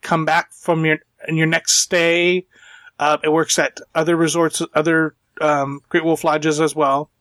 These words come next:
But not only do they have, like, regular small kiosk screens, but they also have, like, huge um, like, curved screens with, with, that interact with it. They have, um,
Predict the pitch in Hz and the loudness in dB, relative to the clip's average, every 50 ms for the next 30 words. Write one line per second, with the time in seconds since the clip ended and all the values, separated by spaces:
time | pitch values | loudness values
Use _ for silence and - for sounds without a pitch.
0 | _ _ _ _ _ _ _ _ _ _ _ _ _ _ _ _ _ - 170 160 | _ _ _ _ _ _ _ _ _ _ _ _ _ _ _ _ _ -8 -4 -2
1 | 185 175 - _ _ _ _ - 175 165 190 220 240 262 254 247 233 214 202 190 | -2 -2 -2 _ _ _ _ -2 0 2 2 2 2 2 2 2 2 2 0 0
2 | 185 170 - - 180 170 170 170 156 156 160 160 151 147 143 - - - - - | 0 0 0 0 2 2 2 0 0 -2 0 0 2 0 0 -4 -8 -12 -10 -4
3 | 160 170 170 156 165 156 160 156 156 151 147 143 143 - _ _ _ _ _ - | -2 -2 0 2 0 2 2 4 4 4 2 2 -2 -6 _ _ _ _ _ -6
4 | - - - 170 160 156 151 - - - - 170 151 165 156 - - - - - | -6 -2 0 0 2 0 0 -2 -4 -2 0 2 2 2 2 0 -2 -4 -4 -2
5 | - 180 180 180 180 185 196 202 - - - _ - - - - - - _ _ | -2 0 0 2 2 2 0 0 -2 -4 -10 _ -20 -20 -20 -20 -20 -20 _ _
6 | - 160 - 196 190 196 202 - 226 190 - 208 190 165 156 160 151 139 - - | -6 -4 0 0 0 0 0 0 0 0 2 2 0 0 2 0 0 0 -2 -8
7 | - - - - 190 190 208 208 208 190 180 165 143 131 - - - - - - | -12 -10 -6 -2 0 2 2 2 2 2 0 0 0 2 2 2 0 -2 -6 -10
8 | _ _ _ _ _ _ _ _ _ _ _ _ - 160 156 151 143 135 135 135 | _ _ _ _ _ _ _ _ _ _ _ _ -2 0 2 2 2 2 0 -4
9 | 135 143 _ _ - 160 139 123 - _ - - - - 190 185 185 180 - - | -8 -12 _ _ -4 -4 -4 -4 -6 _ -14 -8 -4 0 0 0 0 0 0 0
10 | - - - 196 190 190 190 185 185 175 - 190 180 170 - - - _ - 165 | 0 0 2 2 2 4 4 2 2 2 0 0 0 -2 -2 -6 -20 _ -4 -2
11 | 170 170 160 - - - - _ _ 160 165 170 160 170 175 175 170 170 170 165 | 0 0 0 -2 -6 -20 -20 _ _ -4 -2 0 2 2 2 2 2 2 0 0
12 | - - 175 165 - 180 175 170 170 - - - _ _ _ - - - _ _ | -2 -2 -2 -2 0 0 2 2 2 0 -2 -6 _ _ _ -20 -20 -20 _ _
13 | _ _ - 160 151 143 156 156 151 151 151 151 143 139 - - 143 139 139 131 | _ _ -2 0 0 2 2 2 4 4 4 2 0 -2 -4 -4 -2 0 0 0
14 | 127 127 127 120 120 | -2 -4 -6 -8 -10